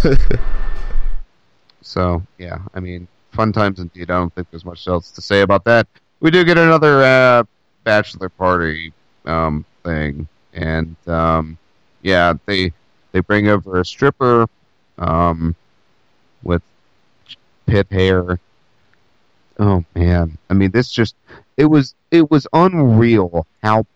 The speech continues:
Speaker 2: bad it kept
Speaker 1: <laughs>
Speaker 2: getting when you didn't think it was gonna get worse. The first one was high school.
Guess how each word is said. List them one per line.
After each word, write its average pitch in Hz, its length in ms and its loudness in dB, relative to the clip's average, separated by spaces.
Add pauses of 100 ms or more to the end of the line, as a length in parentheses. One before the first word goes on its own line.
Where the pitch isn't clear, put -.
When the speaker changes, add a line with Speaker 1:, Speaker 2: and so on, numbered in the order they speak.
Speaker 2:
bad 95 580 2
it 90 80 -2 (120)
kept - 360 -2
Speaker 1:
<laughs> - 0 -
Speaker 2:
getting 95 380 -4
when 92 160 -4
you 104 140 -8 (100)
didn't 143 420 -2
think 143 220 -2
it 135 40 -8
was 117 160 -6
gonna 113 180 0
get 101 200 -4
worse. 87 280 -4 (960)
The - 120 -4
first 143 360 0
one 139 220 0
was 127 100 -8
high 113 200 0
school. - 140 -20